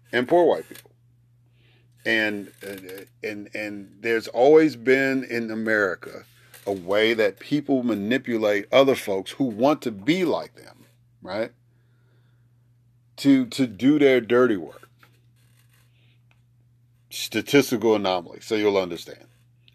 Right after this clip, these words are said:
Only seven percent of the white people in the state of Mississippi owned slaves.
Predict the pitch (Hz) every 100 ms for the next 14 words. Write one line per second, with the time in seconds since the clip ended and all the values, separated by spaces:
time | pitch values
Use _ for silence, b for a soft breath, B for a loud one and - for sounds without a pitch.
0 | _ 151 170 147 185 190 175 139 151 135
1 | 113 107 117 107 107 92 98 98 92 120
2 | 104 98 92 110 90 90 90 85 - 78
3 | - -